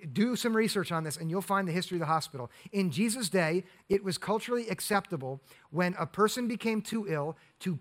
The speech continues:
push them to the margins until they died and get them out of the way, especially if you didn't have any money. If you were a woman who was a, a widow, or if you were an orphan and you got ill,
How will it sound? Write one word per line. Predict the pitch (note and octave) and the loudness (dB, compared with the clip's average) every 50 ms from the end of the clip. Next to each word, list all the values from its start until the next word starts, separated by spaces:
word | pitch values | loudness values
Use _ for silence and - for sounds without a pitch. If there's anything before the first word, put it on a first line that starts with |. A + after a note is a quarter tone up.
| - - | -6 -2
push | - A#3 C4 - - | 0 0 0 0 0
them | - A#3+ A#3+ G#3+ | -2 -2 -2 -2
to | - | -2
the | G#3 G#3 | -2 0
margins | G3 F#3 E3+ E3+ F3 D3 D#3 F3+ E3+ D3 - - | 2 2 4 2 2 2 -2 -6 -6 -6 -6 -6
until | E3 D3 - E3+ E3 | -8 -6 -4 -2 -2
they | D#3 D3+ D3 | -2 -2 -2
died | A#2+ D#3+ D#3+ D#3+ D#3+ E3 E3 D#3 - | 0 2 4 6 6 4 2 -2 -6
and | C#3 D3 | -8 -6
get | C#3 D3+ - | -6 -6 -6
them | - C#3+ D3 | -6 -6 -4
out | C3+ C#3+ C#3 | -2 -2 -2
of | C3+ | -4
the | B2 B2 | -8 -8
way, | A2+ A#2+ A2 G2 G2 G#2+ _ _ _ _ _ _ - - | -8 -8 -8 -10 -12 -18 _ _ _ _ _ _ -8 -4
especially | E3+ - - - - A3+ A#3 G#3+ - A#3+ B3+ B3+ B3 G#3 - - - _ - | -2 -2 0 4 6 6 6 4 2 -2 0 0 0 -2 -4 -10 -18 _ -8
if | F3+ - | -6 -2
you | F3+ F3+ | -2 0
didn't | D#3 F#3+ F#3+ F3 | 2 2 2 4
have | F3+ F3 E3+ | 2 2 0
any | E3+ E3+ D#3+ | 0 -4 -4
money. | D3+ C#3+ C3+ A#2+ A2+ - - - - - | -4 -6 -6 -8 -12 -18 -20 -20 -16 -8
If | - | -2
you | D#3 G3+ | 0 2
were | G3 F#3 F3 | 4 4 2
a | E3 | 2
woman | D3+ E3+ G#3 A3 A#3+ B3+ B3+ A#3+ - - - - | 2 2 4 4 4 2 0 -2 -8 -12 -14 -6
who | - F#3+ | -2 0
was | F#3 E3 - | 0 2 0
a, | E3+ D#3+ D#3 - | 0 -2 -2 -2
a | D#3 D#3 | -2 4
widow, | D#3 G#3+ A#3 B3 B3+ C4+ C#4 C4 - - - | 6 8 8 8 8 6 4 2 -2 -10 -6
or | - E3+ | -4 -4
if | - | -2
you | F#3 G3+ | 0 0
were | F#3 F3+ | 0 -2
an | F3+ - | -2 2
orphan | - G#3 A3+ B3+ B3 - C4 C4+ C4+ A#3+ - _ - | 8 8 8 8 6 2 -2 -2 -2 -6 -10 _ -4
and | E3+ F3+ | 0 2
you | G3 G#3 | 4 6
got | G#3+ G#3+ G#3 - F#3+ | 6 6 6 6 6
ill, | G#3 A#3 B3 B3+ B3 | 6 6 6 4 0